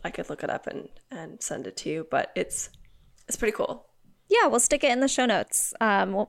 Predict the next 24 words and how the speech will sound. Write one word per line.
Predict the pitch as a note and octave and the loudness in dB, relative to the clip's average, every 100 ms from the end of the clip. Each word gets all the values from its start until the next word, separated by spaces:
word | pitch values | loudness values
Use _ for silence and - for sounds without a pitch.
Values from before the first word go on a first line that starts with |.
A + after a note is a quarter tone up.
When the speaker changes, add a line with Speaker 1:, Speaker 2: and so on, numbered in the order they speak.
| - | 0
Speaker 2:
when | A3+ A3 | 2 4
you | G#3+ | 2
figure | A3 G3 | 2 2
it | F3+ | 2
out. | F3+ - | 0 0
If | G3+ | -2
it's | F#3+ - | -2 -2
not | F3+ E3+ - | 0 0 -2
what | - | -4
you | - | -6
just | - | -2
said, | - E4+ - | 0 -2 0
then | G3 G3 G#3 - _ - - - C4 | 0 0 -4 -10 _ -20 -20 -6 0
either | D4 | 2
way, | F#3 F3+ | 4 2
it'll | F#3 | 0
be | F3+ | -2
in | |
the | F#3 | -4
Speaker 1:
<laughs> | G#3 | -6
Yeah. | G#3 F#3+ - - - | -6 -8 -14 -10 -2
Speaker 2:
show | A#3 | 2
notes. | C#4 D4 A#3+ C#4 | 4 4 4 2
<laughs> | C4 | -2